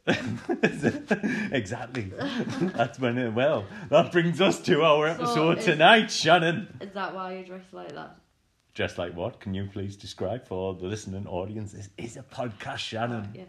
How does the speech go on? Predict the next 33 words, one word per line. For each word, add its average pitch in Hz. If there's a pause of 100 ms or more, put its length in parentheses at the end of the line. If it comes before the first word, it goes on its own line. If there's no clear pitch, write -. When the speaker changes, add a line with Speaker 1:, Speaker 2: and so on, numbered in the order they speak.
(120)
Speaker 1:
I 127
don't 135
know 165
if 165
you've 123
realised 135
yet. - (500)
Speaker 2:
With 202 (160)
my 320
sunglasses 233
on. 190 (200)
Speaker 1:
What -
colour 90
are 113
they? 135 (420)
Speaker 2:
Brown. 170 (240)
Speaker 1:
Okay. - (280)
Speaker 2:
Ooh, 220
they're 190
not 196
black. 185 (180)
Speaker 1:
And 82
what 87
else 95
do 92
I 90
have 95
on 98
my 104
Speaker 2:
My 107
Speaker 1:
lady? 123 (340)
Speaker 2:
My -
hat. -